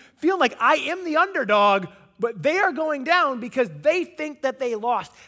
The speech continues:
They've got it in their mind that they are so far gone that they no longer are working together, that they're running each other over, that they're giving up on things that they could get.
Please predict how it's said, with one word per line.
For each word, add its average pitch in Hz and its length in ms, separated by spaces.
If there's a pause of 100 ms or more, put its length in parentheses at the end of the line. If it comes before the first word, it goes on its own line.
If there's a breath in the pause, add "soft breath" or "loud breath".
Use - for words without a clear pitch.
They've 294 340
got 294 220
it 269 180
in 277 220
their 247 160
mind 214 580 (520)
that 240 180
they 262 140
are 240 140
so 294 300
far 254 280
gone 233 400
that 220 120
they 220 220
no 220 240
longer 285 320
are 233 160
working 226 320
together, 170 460 (160 loud breath)
that 202 100
they're 208 160
running 254 380
each 311 180
other 254 260
over, 165 360 (160 loud breath)
that 202 160
they're 214 100
giving 269 460
up 262 320
on 233 200
things 233 280
that 202 100
they 214 140
could 170 180
get. 160 420